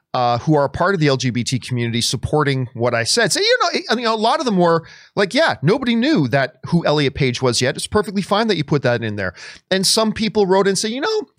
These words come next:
I still disagree that you put that in the title, but I totally get where you were coming from." And I totally, and, you know, I, I really was overwhelmed by the amount of support I got,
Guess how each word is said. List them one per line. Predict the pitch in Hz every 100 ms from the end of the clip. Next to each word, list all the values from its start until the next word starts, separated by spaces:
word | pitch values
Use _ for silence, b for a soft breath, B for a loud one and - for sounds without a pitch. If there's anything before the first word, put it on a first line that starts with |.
| - -
I |
still | - 330
disagree | 311 - 220 247 220
that | 214
you |
put | 170 214
that | 196
in | 175
the |
title, | 165 202 202 180 - B
but | -
I | 311
totally | - - 208 196 165
get | 156
where | 156
you | 143
were | 135
coming | - 139
from." | 139 190
And | 185
I |
totally, | 170 170 156 147
and, | 170 165 B B B
you | 180
know, | 202
I, | 190 -
I | 202
really | 202 226 254 233
was | 180 170 160
overwhelmed | 151 139 135 131 131
by | 127
the | 123
amount | 123 120
of |
support | - - 120 127
I | 131
got, | 135 139 143